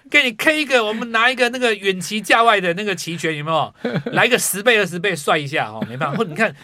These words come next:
Speaker 1: 你看我后来这两个礼拜，我都讲个股。
Speaker 2: 对。
Speaker 1: 因为我很聪明，你知道吗？
Speaker 2: 对。
Speaker 1: 我讲I C设计，结果我还是我对，对不对？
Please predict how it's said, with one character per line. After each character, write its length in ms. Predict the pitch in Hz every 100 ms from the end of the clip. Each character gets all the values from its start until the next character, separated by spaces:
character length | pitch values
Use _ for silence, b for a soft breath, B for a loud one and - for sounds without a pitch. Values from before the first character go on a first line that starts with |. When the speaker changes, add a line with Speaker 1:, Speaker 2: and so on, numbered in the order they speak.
| B -
Speaker 1:
你 80 | 160
看 100 | 226
我 100 | 160
后 100 | 208
来 120 | 170
这 80 | 190
两 120 | 139
个 40 |
礼 60 | 120
拜， 140 | 113
我 80 | 127
都 60 | 147
讲 160 | 131 101
个 160 | 127
股。 200 | 104 85 _ _ _
Speaker 2:
对。 120 | 98
Speaker 1:
因 40 | 101
为 80 | 190
我 80 |
很 100 | 202
聪 220 | 139 175 185
明， 180 | 135
你 60 | 117
知 60 | 143
道 120 | 139
吗？ 200 | 120 117
Speaker 2:
对。 120 | 135 135
Speaker 1:
我 120 | 226
讲 160 | 202
I 100 | 160
C 120 | 185 185
设 200 | 196 151
计， 240 | 156 110
结 120 | 170
果 80 | 208
我 60 | 143
还 80 |
是 100 | 165
我 140 | 214 143
对， 160 | 170
对 100 | 147
不 60 | 143
对？ 180 | 139